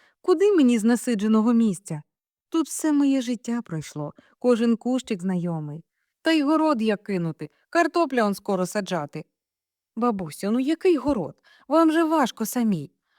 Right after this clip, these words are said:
А в нас і лікарі поруч, і доглянемо вас як слід», —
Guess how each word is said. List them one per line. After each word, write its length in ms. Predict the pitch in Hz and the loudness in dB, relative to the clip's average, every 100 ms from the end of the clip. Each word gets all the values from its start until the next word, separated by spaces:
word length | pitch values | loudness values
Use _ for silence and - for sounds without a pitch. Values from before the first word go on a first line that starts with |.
| - | -4
А 100 | 247 | -2
в 60 | |
нас 280 | 247 320 330 - | 2 0 -2 -4
і 100 | 226 | -4
лікарі 420 | 214 175 175 233 | -2 -4 -4 -4
поруч, 440 | - 220 214 - - _ | -4 -4 -6 -8 -18 _
і 100 | 277 | -4
доглянемо 640 | 294 294 226 254 277 254 | 0 2 2 2 2 2
вас 240 | 240 233 - | 2 0 -2
як 160 | 233 | -6
слід», — 380 | - 220 214 202 | -6 -6 -6 -6